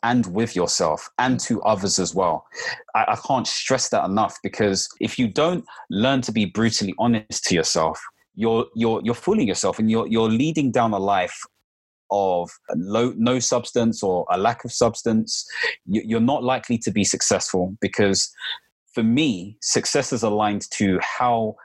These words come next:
aligned to your highest values you are, how aligned to your authis-, authenticity you are. And so that honesty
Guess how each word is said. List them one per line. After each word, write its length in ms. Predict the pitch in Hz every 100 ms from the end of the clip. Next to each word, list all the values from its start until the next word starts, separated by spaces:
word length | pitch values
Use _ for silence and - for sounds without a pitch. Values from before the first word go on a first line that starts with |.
| -
aligned 300 | - 101 98
to 100 | -
your 80 | 101
highest 340 | - 101 95 -
values 340 | 95 90 82
you 140 | 87
are, 140 | 87 78
how 200 | - 117
aligned 280 | 107 101 95
to 160 | - 101
your 160 | 95
authis-, 460 | 95 - - 104 - - -
authenticity 720 | 113 110 104 - 117 101 101
you 260 | 87 85 87
are. 220 | 85 - -
And 120 | 110 107
so 180 | 120 107
that 180 | 127 -
honesty 680 | 123 113 - 98 90 85